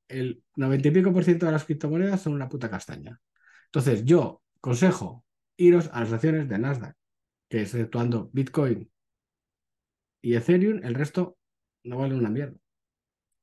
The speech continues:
Si queréis proyectos fantásticos, maravillosos, acciones de Nasdaq, de cosas rarísimas, tecnología de litio subyacente con semiconductores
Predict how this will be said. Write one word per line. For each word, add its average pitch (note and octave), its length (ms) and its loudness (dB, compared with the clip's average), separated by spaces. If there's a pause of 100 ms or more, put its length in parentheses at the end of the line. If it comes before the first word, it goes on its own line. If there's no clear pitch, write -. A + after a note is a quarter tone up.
(400)
Si - 140 -8
queréis D#3 360 2
proyectos D3 460 0
fantásticos, C#3 500 -4
maravillosos, D3+ 640 -2 (180)
acciones A#2+ 400 -6
de A#2 120 -2
Nasdaq, F3 440 -2 (720)
de G#2 420 -8 (320)
cosas B2 300 0
rarísimas, F3+ 720 0
tecnología A#2 600 -4
de A#2+ 120 -2
litio B2+ 420 -2
subyacente C3 640 -6
con B2+ 320 -6
semiconductores A#2+ 1040 -2